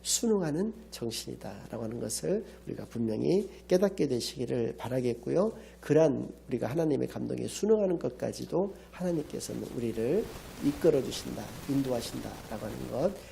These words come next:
반드시 기억하는 시간이 되기를 바라겠습니다. 두 번째, 오늘 본문에 나와 있는 하나님의 그 성향, 특성 중에 그 두 번째는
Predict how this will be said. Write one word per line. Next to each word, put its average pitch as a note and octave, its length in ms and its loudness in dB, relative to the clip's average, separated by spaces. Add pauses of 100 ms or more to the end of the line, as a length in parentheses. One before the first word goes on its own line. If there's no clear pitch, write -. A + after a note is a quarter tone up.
(120)
반드시 A#2 360 -6
기억하는 A#2+ 440 -2
시간이 - 280 -6
되기를 - 280 -8
바라겠습니다. - 640 -10 (380)
두 D3 100 -2
번째, F3+ 460 8 (260)
오늘 C3+ 160 4
본문에 C3+ 340 2
나와 A#2 240 2
있는 A#2 240 0
하나님의 D3 720 2 (640)
그 G#2 260 -2
성향, E3+ 420 4 (280)
특성 D3+ 500 4
중에 C3 460 2
그 - 80 -6
두 - 180 -4
번째는 A#2+ 580 2